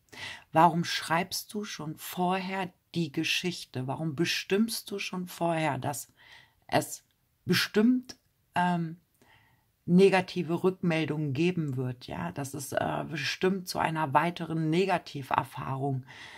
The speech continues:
ähm, führen wird? Was, was ist das für eine Bewertung, die du schon im Vorhinein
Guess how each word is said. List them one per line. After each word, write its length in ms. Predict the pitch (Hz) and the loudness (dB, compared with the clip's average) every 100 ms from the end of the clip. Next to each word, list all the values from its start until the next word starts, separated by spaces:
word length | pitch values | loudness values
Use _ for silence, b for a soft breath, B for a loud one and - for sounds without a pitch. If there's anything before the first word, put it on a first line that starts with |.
| B B _ - | B B _ -2
ähm, 420 | 151 147 135 127 _ _ _ _ _ _ - | -2 -4 -8 -12 _ _ _ _ _ _ -20
führen 560 | - - 165 139 135 123 | -4 4 6 6 2 0
wird? 380 | 135 127 - _ | -2 -6 -10 _
Was, 340 | 143 147 - - | -6 -4 -6 -6
was 260 | - 160 - | -2 0 -2
ist 200 | - 175 | -4 -4
das 160 | 165 | -2
für 100 | 175 | 0
eine 160 | 170 165 | 0 2
Bewertung, 840 | 147 151 147 185 214 - 151 139 | 0 2 6 6 6 2 -8 -6
die 140 | 151 151 | -6 -4
du 140 | 160 | -4
schon 280 | - 160 160 | -4 -4 -2
im 180 | 170 135 | -2 -4
Vorhinein 1040 | - 180 185 185 185 180 180 170 175 | -4 2 2 2 0 0 0 0 0